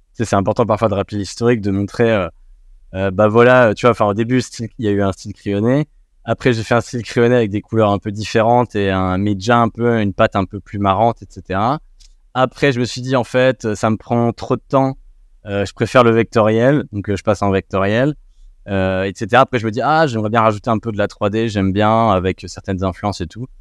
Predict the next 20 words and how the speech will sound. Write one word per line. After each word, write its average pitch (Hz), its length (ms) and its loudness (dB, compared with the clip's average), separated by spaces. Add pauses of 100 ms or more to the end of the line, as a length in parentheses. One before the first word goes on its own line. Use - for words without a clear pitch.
(160)
Puis - 100 -4
en 95 80 2
fait, 113 180 4
au 101 60 0
fu-, 107 140 -8
au 95 80 -2
fur - 180 0
et - 20 4
à 98 60 2
mesure, 113 240 4
bon, 98 100 -4
bah 85 140 -8
là, 104 120 -4
t'as, 65 280 -10 (160)
t'as, 95 60 -14
si - 100 -16
tu - 120 -16
fais - 140 -2
l'avant-après, 101 520 0
ça, 92 200 -6